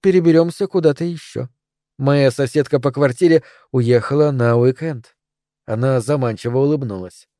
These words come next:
«Она собирается пройти весь путь до конца». «Клэр должна быть восхитительна в постели»,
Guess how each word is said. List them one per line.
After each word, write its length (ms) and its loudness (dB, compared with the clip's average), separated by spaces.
«Она 240 -6
собирается 680 0
пройти 440 -2
весь 280 -2
путь 300 -6
до 140 0
конца». 520 -6
«Клэр 320 4
должна 440 4
быть 160 0
восхитительна 840 -4
в 100 -14
постели», 580 -8